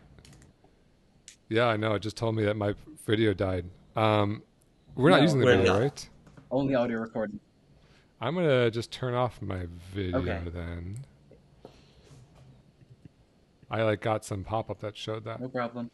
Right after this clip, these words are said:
Speaker 1: Well, I guess it is off now.
Speaker 2: Okay. No
Speaker 1: Sorry
Speaker 2: problem, no
Speaker 1: about that.
Speaker 2: problem. <laughs>
Speaker 1: Technical difficulties. Where was I? Okay, are we gonna be
Speaker 2: Yes,
Speaker 1: able to edit
Speaker 2: yes.
Speaker 1: this back together? Or maybe
Speaker 2: Never.
Speaker 1: include it in?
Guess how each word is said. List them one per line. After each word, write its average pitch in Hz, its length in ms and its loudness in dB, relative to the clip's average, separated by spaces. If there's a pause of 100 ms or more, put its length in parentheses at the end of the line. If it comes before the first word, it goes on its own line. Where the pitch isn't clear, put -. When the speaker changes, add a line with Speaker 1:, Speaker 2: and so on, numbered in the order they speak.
(880)
Speaker 1:
Well, 90 640 -8 (1040)
I 107 100 -4
guess 110 220 -4
it 101 80 -2
is 104 120 0
off 92 280 -4
now. 92 220 -6 (380)
Speaker 2:
Okay. 95 380 -8 (1040)
No 160 80 -8
Speaker 1:
Sorry - 80 -8
Speaker 2:
problem, 143 320 4
no - 80 4
Speaker 1:
about 170 80 0
that. 160 80 -2
Speaker 2:
problem. 139 420 -2 (380)
<laughs> - 1700 -16
Speaker 1:
Technical 170 580 2
difficulties. 135 720 0
Where 170 480 2
was 190 300 6
I? 117 300 8 (120)
Okay, 143 220 -4
are 147 80 4
we 151 80 6
gonna 165 100 8
be 156 100 8
Speaker 2:
Yes, 151 60 4
Speaker 1:
able 147 140 6
to 143 60 6
edit 139 80 8
Speaker 2:
yes. 135 140 2
Speaker 1:
this - 40 -8
back 143 160 4
together? 143 420 2 (360)
Or 139 160 4
maybe 160 260 4
Speaker 2:
Never. 160 120 8
Speaker 1:
include 160 260 4
it 156 80 4
in? 123 260 2